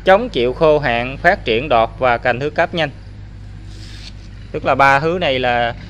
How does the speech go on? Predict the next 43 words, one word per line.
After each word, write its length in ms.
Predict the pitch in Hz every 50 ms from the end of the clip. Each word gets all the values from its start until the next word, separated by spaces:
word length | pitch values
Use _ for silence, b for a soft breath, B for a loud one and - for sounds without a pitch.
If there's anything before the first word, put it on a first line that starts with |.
| B B -
kết 180 | - 165 180 -
hợp 200 | 143 110 107 -
lại 180 | 120 113 120
là 160 | 127 123 117
toàn 320 | 107 98 131 127 123 120 123
là 80 | 123
dinh 200 | 123 135 135 143
dưỡng 240 | 127 123 117 139 185
không. 220 | 208 190 170 156 - - - - - - - - - - - - - - - - - - - - - - - - - - - -
Đó, 240 | 123 127 156 175 175 -
thì 140 | 151 135 127
ngày 140 | 127 123
hôm 100 | 127 135
nay 140 | 143 143 143
thấy, 240 | 135 160 151 160 180
ờ, 360 | 170 156 143 139 143 143 139 135 - - - - - - -
ờ, 100 | - 127
quay 420 | 131 131 151 147 151 147 147 147 -
chia 140 | - 151 143
sẻ 280 | 135 147 117 117 123 147
với 120 | 151 175
bà 140 | 165 147 131
con 360 | 117 - 139 139 143 139 143
cái, 260 | 135 147 151 160 175
ờm, 520 | 165 156 147 143 143 143 139 139 139 139 131 - - - - - - - - - - - -
cái 100 | - 165
màu 220 | 165 160 131 127 123
sắc 200 | - 165 180 - -
của 80 | 160
ba 160 | 156 156 143 139
loại 160 | 127 110 117
thuốc 200 | - 160 175 202
này. 180 | 202 147 127
Thì 120 | 120 135 123
cái 120 | 123 151
mao 260 | 156 151 131 123 123
của 240 | 120 127 131 143 160
cái 280 | 156 175 170 170 170 165 B B B B B B
Arilite 760 | - 135 139 139 139 143 147 143 143 147 147 143 139 139 139
A 140 | - 143
A 280 | 139 147 143 139 139 135
này 100 | 135 123
nè, 140 | 123 123